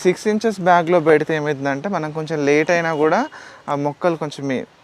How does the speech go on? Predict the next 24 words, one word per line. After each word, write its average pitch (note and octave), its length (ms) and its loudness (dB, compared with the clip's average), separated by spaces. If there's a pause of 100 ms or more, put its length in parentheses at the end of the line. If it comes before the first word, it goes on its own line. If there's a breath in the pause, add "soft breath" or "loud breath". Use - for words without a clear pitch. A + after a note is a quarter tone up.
ఇంత C#3+ 220 -4
సైజు D#3 320 2
వస్తాయి, D3+ 360 2
ఒక - 140 -8
టూ C3 220 -4
మంత్, C3+ 320 -6
వన్ C3 220 -4
మంత్లో E3 480 -4
ఇంత D3+ 180 -6
సైజు D3+ 320 -4
పెరుగుతాయి. C3+ 500 -4 (560 loud breath)
మనం E3 240 0
లేట్ E3 260 4
చేసినా F3 300 0
కూడా E3+ 240 -2
మంచిగానే E3+ 440 -4
ఉంటాయి C3+ 300 -6
అన్నమాట. B2 240 -6
అందుకనే D3 580 0 (360 loud breath)
ఈ C#3+ 120 2
సిక్స్ - 280 -2
ఇంచెస్ E3+ 300 -4
బ్యాగ్స్ C#3 360 -2
వాడుతున్నాం. C3 580 -6